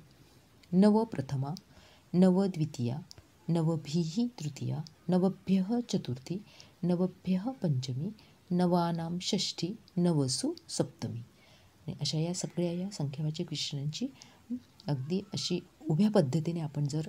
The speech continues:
विभक्ती रूपे वाचली, तर तुम्हाला ती लक्षात येणार. जसं एक ते चारपर्यंतचा आपण अभ्यास केला होता आणि तोही अशाच पद्धतीने केला होता, तशी इथे पाचपासून तर नऊपर्यंत या संख्यावाचक रूपांचा नित्यम बहुवचन, नेहमी बहुवचनात असलेले या रूपांचा अभ्यास आपण इथे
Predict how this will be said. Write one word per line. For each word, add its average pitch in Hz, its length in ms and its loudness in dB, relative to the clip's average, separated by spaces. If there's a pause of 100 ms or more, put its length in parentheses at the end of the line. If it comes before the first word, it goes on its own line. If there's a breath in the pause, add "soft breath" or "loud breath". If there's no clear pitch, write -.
(120)
विभक्ती 151 420 0
रूपे 147 220 -4
वाचली, 127 420 -4
तर - 260 -10
तुम्हाला 135 260 -6
ती 220 160 -8 (400 loud breath)
लक्षात 127 360 -4
येणार. 127 160 -4
जसं 131 280 -2
एक 208 240 6
ते 220 60 8
चारपर्यंतचा 151 760 0
आपण 139 200 -4
अभ्यास 131 340 -6
केला 131 200 -4
होता 135 180 -6
आणि 135 340 -4
तोही 180 280 -2
अशाच 185 280 -4
पद्धतीने 139 480 -4
केला 127 260 -6
होता, 120 240 -8 (720 loud breath)
तशी 156 200 -2
इथे 185 300 -4 (300)
पाचपासून 156 560 2
तर - 120 -6 (220)
नऊपर्यंत 131 640 -2 (160)
या 143 80 -2
संख्यावाचक 143 640 -6 (640 loud breath)
रूपांचा 135 600 -2
नित्यम 226 520 4
बहुवचन, 127 540 0 (200)
नेहमी 175 340 2
बहुवचनात 156 640 -2
असलेले 135 400 -6
या 170 140 -6
रूपांचा 131 460 -6
अभ्यास 131 340 -8
आपण 143 180 -4
इथे 208 220 -4